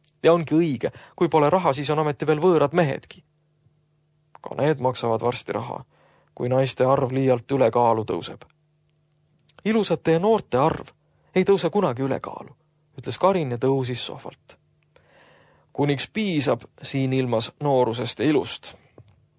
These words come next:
ohkas Indrek. "Näe, piisab jah," vastas Karin jonnakalt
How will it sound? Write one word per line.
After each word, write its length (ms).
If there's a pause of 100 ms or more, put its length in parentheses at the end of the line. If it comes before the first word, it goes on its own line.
(180)
ohkas 360
Indrek. 400 (540)
"Näe, 180
piisab 460
jah," 160 (1400)
vastas 320
Karin 320
jonnakalt 680